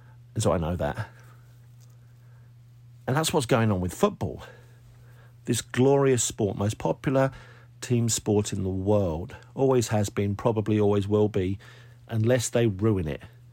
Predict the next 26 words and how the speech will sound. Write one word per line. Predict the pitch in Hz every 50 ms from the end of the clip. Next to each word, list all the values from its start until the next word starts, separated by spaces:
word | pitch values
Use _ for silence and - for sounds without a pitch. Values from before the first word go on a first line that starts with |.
| - - - - - - - - - -
And | - 101 101 95
it's | - - -
almost | - 127 135 135 135 135 127 117 -
like | 113 107 101
they're | - 104 104
trying | - - - 78 69 76 80 -
to, | - 73 57 - - - - - - - - - - - - - -
by | - 80
introducing | - 113 127 120 151 143 - 135 131 123 107 - - 117 113 113 107 - - - - - - - - -
this | - 101 131 180 175
system | - - 147 120 - - - 113 101 101 101 98 117 - - - - - - - - - -
where | - 104 98 87
you | 78 - 85 87 - -
cannot | - - - - 147 143 143 143 139 131 - - -
fully | - - - - - 120 110 104 104 101 95 98 107 110
celebrate | - - - 120 107 101 90 92 90 82 87 90 - - - - - - - - - - - -
the | 107 107 101
one | 98 98 104 117 147 165 175 180
moment | 170 123 101 92 95 98 95 98 98 101 - - - - - - - - - - - - - -
that | - - - -
you're | 95 90 87
there | 85 85 82 80 78 80 110
for. | - - - - - - - - - - - - - - - - - - - - - - - - - - - - - - - - - - - -
They've | - 95 92 98 - - -
killed | - - - - - 104 90 78 80
it. | 80 -